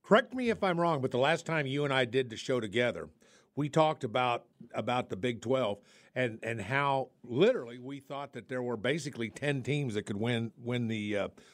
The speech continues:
win the Big twelve championship. And so I'm not, I'm not, I'm not sure why we would be surprised, why we would think that, well, you know, one team's gonna be better. You know,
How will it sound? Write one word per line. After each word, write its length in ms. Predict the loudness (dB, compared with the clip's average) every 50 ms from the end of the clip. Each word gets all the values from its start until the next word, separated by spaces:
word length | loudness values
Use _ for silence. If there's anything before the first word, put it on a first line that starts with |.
| -14 -8 -4
win 80 | -2
the 60 | 0 0
Big 160 | 0 0 0
twelve 240 | 0 0 0 0 -2
championship. 640 | -2 -2 -2 -2 -4 -4 -6 -6 -10 -12 -12 -14 -18 -20 -20 -20 -20 -8 -2
And 360 | 0 2 2 2 0 -2 -4
so 160 | -4 -4 0
I'm 180 | 2 2 4 4
not, 240 | 4 4 4 2 0 0
I'm 160 | 2 2 4
not, 300 | 4 2 2 2 0 -4 _ _ _ _ _ _ _ -2
I'm 140 | -2 0 0
not 200 | -2 -4 -6 -6
sure 200 | -4 -2 0 0
why 260 | 2 2 2 2 2
we 160 | 2 0 -2
would 200 | 0 0 -2 0
be 160 | 0 -2 -4
surprised, 680 | -4 -6 -12 -10 -4 -2 0 0 2 0 0 -2 -4 -10 _ _ _ _ _ _ _ _
why 220 | 2 2 4 4 2
we 180 | 0 -2 -4
would 280 | -2 -2 -2 -2 -2 -4
think 240 | -6 -6 -6 -4 -2
that, 240 | -2 -2 -2 -2
well, 300 | -4 -2 0 0 0 -2 -4
you 140 | -4 -4 -4
know, 80 | -2 -2
one 300 | -2 -2 -2 -2 -2 -4
team's 280 | -6 -6 -6 -4 -4
gonna 200 | -4 -2 -2 -2
be 160 | -2 -2 -2
better. 400 | 0 0 0 0 2 0 0 -2 -6 _ _ _ _ _ _
You 100 | -2 0
know, 160 | 0 0 -2